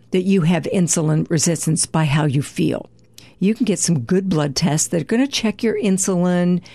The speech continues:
your blood sugar, your hemoglobin A one C. You, you can do all that, but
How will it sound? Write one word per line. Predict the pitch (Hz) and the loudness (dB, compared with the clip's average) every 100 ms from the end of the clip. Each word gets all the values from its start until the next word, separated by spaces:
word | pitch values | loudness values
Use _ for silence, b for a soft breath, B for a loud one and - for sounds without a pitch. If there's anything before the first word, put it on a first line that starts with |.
| B - | B -4
your | 180 220 | 0 0
blood | 165 170 175 | 0 -2 -2
sugar, | - 190 170 180 175 | -2 0 0 2 2
your | 180 190 | 2 0
hemoglobin | - 214 208 196 185 170 165 | 0 2 2 0 0 0 0
A | 151 | 0
one | 156 151 | 0 0
C. | - 156 151 | 0 2 2
You, | 151 190 - | 2 0 0
you | 233 | 0
can | 269 339 | 2 2
do | 285 269 | 4 4
all | 226 190 | 2 2
that, | 185 170 - B B B - | 0 -2 -6 B B B -6
but | 294 277 - | 0 0 -2